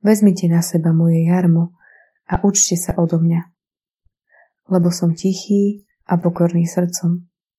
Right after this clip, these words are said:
a nájdete odpočinok pre svoju dušu. Moje jarmo je príjemné a moje bremeno ľahké.“ Počuli sme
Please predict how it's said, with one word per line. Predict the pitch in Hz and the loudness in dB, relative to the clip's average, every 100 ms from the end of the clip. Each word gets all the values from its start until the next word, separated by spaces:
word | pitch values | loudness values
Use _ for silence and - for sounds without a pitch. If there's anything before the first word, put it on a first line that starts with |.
| _ _ _ _ _ _ _ _ | _ _ _ _ _ _ _ _
a | |
nájdete | 175 175 190 202 208 208 - 175 | 2 4 2 2 2 0 -2 -4
odpočinok | 175 185 175 - 175 180 175 _ _ _ _ _ | -2 -6 -6 -2 0 -2 -6 _ _ _ _ _
pre | - | -2
svoju | 170 - 165 160 | -2 -2 -2 -2
dušu. | 160 170 - 180 _ _ _ _ _ _ _ _ _ _ _ _ _ _ _ _ _ _ _ | -2 -4 -6 -14 _ _ _ _ _ _ _ _ _ _ _ _ _ _ _ _ _ _ _
Moje | 202 196 190 190 | 2 4 4 4
jarmo | 202 190 175 180 175 _ _ | 4 4 4 2 -4 _ _
je | 175 | -2
príjemné | 175 175 185 190 185 180 180 175 _ _ _ _ _ _ - | 0 2 2 2 0 0 -2 -6 _ _ _ _ _ _ -2
a | 185 | 4
moje | 180 170 | 4 4
bremeno | 160 160 156 160 | 2 0 0 0
ľahké.“ | 160 160 - - - _ _ _ _ _ _ _ _ _ _ _ _ _ _ _ _ _ _ _ _ _ _ _ _ _ _ | -2 -4 -12 -20 -20 _ _ _ _ _ _ _ _ _ _ _ _ _ _ _ _ _ _ _ _ _ _ _ _ _ _
Počuli | 190 180 - 196 | -4 -2 0 0
sme | 196 190 185 180 | 0 0 -2 -4